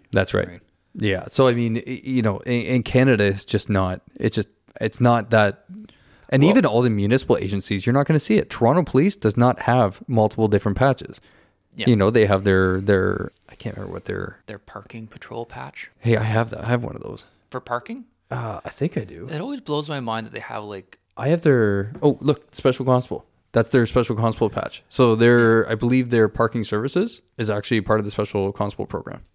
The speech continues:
Speaker 2: Seems
Speaker 1: So
Speaker 2: like a lot of money for
Speaker 1: Well, I mean, i-, if you look at my dad, like, and that's, we talked about it with the first patch. My first patch was, uh, Niagara Regional.
Speaker 2: Yeah.
Speaker 1: 'Cause that was my dad's
Speaker 2: Yeah.
Speaker 1: agency. And it was the pot leaf. I don't know if I have it up there. I used to have it up there,
Speaker 2: Mm.
Speaker 1: but it's the very first one I ever
Speaker 2: Yeah.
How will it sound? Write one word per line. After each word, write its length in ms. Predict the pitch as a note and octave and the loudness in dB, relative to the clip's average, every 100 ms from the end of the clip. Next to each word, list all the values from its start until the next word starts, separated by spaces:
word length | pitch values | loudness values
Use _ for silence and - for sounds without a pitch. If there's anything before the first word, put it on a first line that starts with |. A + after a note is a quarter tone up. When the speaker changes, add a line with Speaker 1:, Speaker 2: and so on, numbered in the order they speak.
| _ _ | _ _
Speaker 2:
Seems 260 | - B2 | -20 -6
Speaker 1:
So 120 | - | 2
Speaker 2:
like 80 | G2+ | 2
a 40 | F#2+ | 2
lot 80 | |
of 100 | G#2+ | -4
money 220 | G#2 G#2 G#2 | -16 -16 -18
for 340 | - A2 G2+ _ _ _ - | -20 -20 -20 _ _ _ -2
Speaker 1:
Well, 100 | F#3+ | 2
I 40 | |
mean, 180 | F3 E3+ | 4 2
i-, 40 | - C#3+ C3 | 2 2 4
if 80 | D3 | 4
you 60 | |
look 100 | D#3+ | 2
at 60 | C3+ | 2
my 100 | G2+ | 0
dad, 320 | F#2 A#2 A#2 | 0 0 0
like, 180 | G2+ - | -4 -4
and 260 | A2 B2+ C#3 | 0 2 4
that's, 260 | C#3 - | 2 -4
we 180 | G2 C3 | -2 -2
talked 240 | B2+ C#3+ | 0 -2
about 120 | C3 A2 | 4 4
it 80 | |
with 120 | G2+ G#2 | 4 -2
the 60 | |
first 260 | - A2 - | 0 0 2
patch. 340 | E3+ E2 - | -2 -2 -2
My 120 | B2 | 0
first 240 | D#3+ D#3 - | 0 -2 2
patch 260 | C3+ B2+ A#2+ | 2 2 2
was, 500 | A2 G#2 G2 - - B2 | 2 4 0 -4 -10 -2
uh, 220 | A2 G2 | 0 2
Niagara 240 | G#2+ G#2 | 2 0
Regional. 320 | G2+ F#2 F#2+ _ - | -2 -4 -12 _ -12
Speaker 2:
Yeah. 140 | A2+ _ - | -12 _ -4
Speaker 1:
'Cause 80 | A#2 | 2
that 40 | A2 | 2
was 120 | G#2 | 4
my 80 | G#2+ | 0
dad's 320 | F#2 - - _ - | -2 -8 -18 _ -10
Speaker 2:
Yeah. 80 | A#2 | -6
Speaker 1:
agency. 420 | G2 G2 - - _ | -4 -6 -8 -12 _
And 100 | - | 0
it 60 | B2 | 2
was 160 | A2+ G#2 | 2 0
the 80 | |
pot 320 | A2 - G2 - | -2 0 -4 -6
leaf. 280 | - - _ - | -16 -20 _ -8
I 60 | A2+ | -2
don't 220 | C3 C3 - | -2 -4 -8
know 180 | A#2 A2 | -4 -2
if 100 | G#2 | -2
I 80 | G2 | -4
have 220 | G2+ G2+ | -4 -2
it 60 | A2 | -4
up 140 | - | 0
there. 340 | B2 C#3+ D3+ - | 2 2 0 -4
I 80 | - | -2
used 300 | G#2+ A2+ C#3+ | 0 -2 -2
to 60 | G#2 | -2
have 160 | F#2+ F2 | -2 -4
it 60 | - | -6
up 120 | - | -8
there, 140 | - - | -8 -6
Speaker 2:
Mm. 80 | |
Speaker 1:
but 200 | A#2 F#2 - _ | -4 -6 -8 _
it's 160 | B2+ A2+ | -8 -2
the 60 | |
very 200 | A#2+ C#3+ | 2 4
first 200 | B2 C#3 - | 4 0 2
one 120 | A#2 | 0
I 40 | |
ever 120 | A2 | 2
Speaker 2:
Yeah. 80 | A#2+ | 2